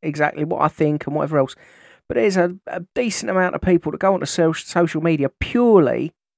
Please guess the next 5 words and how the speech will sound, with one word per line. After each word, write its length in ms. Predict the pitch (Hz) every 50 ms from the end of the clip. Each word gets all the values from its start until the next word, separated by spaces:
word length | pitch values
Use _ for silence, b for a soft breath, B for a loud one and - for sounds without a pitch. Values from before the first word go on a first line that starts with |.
| _ _ _ _ _ _ _ _ _ _ _ _ _ _ _ _ _ _ _ _ _ _ _ _ _ _ _ _ _ _ _ _ _
to 140 | - - 208
have 140 | 190 185 185
an 80 | 190
argument, 480 | 196 202 196 175 - 151 131 123 123 - _ _ _ _ _ _ _ _ _ _ _ _ _ _ _ _ _ _ _ _ _ _ _
purely 580 | - - 233 233 233 233 226 220 214 214 190